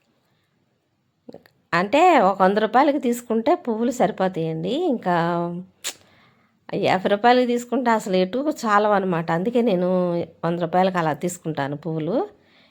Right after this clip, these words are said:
ఇక అమ్మవారికి పెడతానికి కూడా చాలలేదన్నమాట. ఇంకా అంతవరకే తీసుకున్నా కదా,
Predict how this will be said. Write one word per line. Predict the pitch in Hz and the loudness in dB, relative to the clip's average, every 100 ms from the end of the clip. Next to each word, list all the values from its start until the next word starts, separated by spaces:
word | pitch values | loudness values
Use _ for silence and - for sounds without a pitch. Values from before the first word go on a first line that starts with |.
| _ | _
ఇక | 170 165 | -10 -4
అమ్మవారికి | 165 156 175 190 190 185 | -2 2 4 4 0 -2
పెడతానికి | 190 185 190 202 190 | -2 0 -2 -2 -2
కూడా | 208 | -4
చాలలేదన్నమాట. | 269 214 202 202 160 160 165 160 160 - _ _ - | -4 -4 -2 -2 -2 -2 -6 -6 -8 -12 _ _ -14
ఇంకా | 180 170 | -8 -8
అంతవరకే | 165 180 165 185 | -6 -6 -4 -4
తీసుకున్నా | 185 180 180 - 180 | -4 -6 -8 -8 -6
కదా, | 196 190 | -4 -4